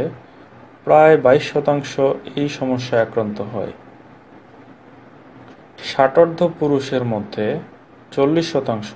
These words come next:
এবং সত্তর বছর বয়সী পুরুষদের মধ্যে অর্ধেকই এই সমস্যায় ভুগে থাকেন। এটি বিপরীত লিঙ্গের প্রতি আকৃষ্ট, সমকামী অথবা বাইসেক্সুয়াল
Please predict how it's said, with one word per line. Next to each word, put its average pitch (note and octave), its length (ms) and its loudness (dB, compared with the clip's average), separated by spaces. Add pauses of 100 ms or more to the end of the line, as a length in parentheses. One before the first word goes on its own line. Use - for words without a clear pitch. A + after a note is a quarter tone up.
(220)
এবং A2+ 420 0 (680)
সত্তর D3 440 -6
বছর E3+ 400 2
বয়সী C#3 560 2 (120)
পুরুষদের C3 460 0
মধ্যে G#2+ 400 -2 (800)
অর্ধেকই C#3+ 520 2
এই C#3 160 0
সমস্যায় B2 500 -2
ভুগে A2+ 260 -2
থাকেন। G#2 300 -6 (1700)
এটি D3 240 0
বিপরীত D3 480 -2
লিঙ্গের A#2 420 0 (280)
প্রতি C3 260 -2
আকৃষ্ট, B2 520 -2 (600)
সমকামী B2 720 0 (680)
অথবা C3 460 2
বাইসেক্সুয়াল C#3 840 4